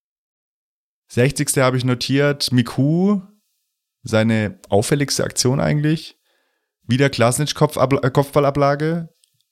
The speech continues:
auf Miku und der nimmt den Ball an und ja, macht ihn dann so mit dem Halbvolley trocken rechts unten rein. Tor zählt aber nicht, weil er bei der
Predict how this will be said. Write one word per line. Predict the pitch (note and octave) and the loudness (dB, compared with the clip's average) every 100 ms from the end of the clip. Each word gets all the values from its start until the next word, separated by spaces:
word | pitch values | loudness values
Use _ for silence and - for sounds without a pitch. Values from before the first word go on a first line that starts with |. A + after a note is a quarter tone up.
| - | -2
auf | G2+ G2+ G2+ - - | 0 2 0 -2 0
Miku | G#2 - C#3+ D#3 F#3+ F#3+ F#3+ _ _ _ _ _ _ _ _ - | 0 0 -2 0 2 0 -4 _ _ _ _ _ _ _ _ -4
und | A2+ A2+ A2+ A2 | 0 2 2 0
der | G#2+ | 0
nimmt | A2+ A2+ | 0 2
den | A2 G2 | 0 2
Ball | G#2 A2 - | 0 0 0
an | G2+ B2 C#3+ D3 - | 0 2 0 -4 -2
und | A2 A2+ A2+ A2+ - - _ - | 0 2 2 0 -6 -10 _ -2
ja, | G2+ | 0
macht | G2+ G#2+ - | 0 0 0
ihn | G#2+ | 0
dann | G2+ G2+ G2+ F#2+ - - - | 2 2 0 -2 -6 -16 -12
so | - F#2+ | -2 0
mit | F#2 | 0
dem | - | -2
Halbvolley | F2 G#2+ G2+ G2+ G2+ G2+ G2 _ _ _ _ _ _ _ _ _ _ _ _ _ | 0 0 2 2 2 0 -4 _ _ _ _ _ _ _ _ _ _ _ _ _
trocken | - G#2 G#2+ G#2 | -2 -2 2 2
rechts | F#2+ - | 0 -2
unten | - G2+ G2 | -2 0 0
rein. | E2 E2+ G2+ G#2 | 0 2 2 0
Tor | - A2 - | 0 0 0
zählt | - A2+ C#3+ | 0 0 0
aber | - F2 | -2 0
nicht, | F2+ G2 A2 - F2+ | 2 2 0 -6 -4
weil | E2 E2 F#2+ | 0 2 0
er | - F2 | 0 -2
bei | E2 D#2+ E2 | 0 0 0
der | D#2+ D#2+ D#2 | 0 -2 0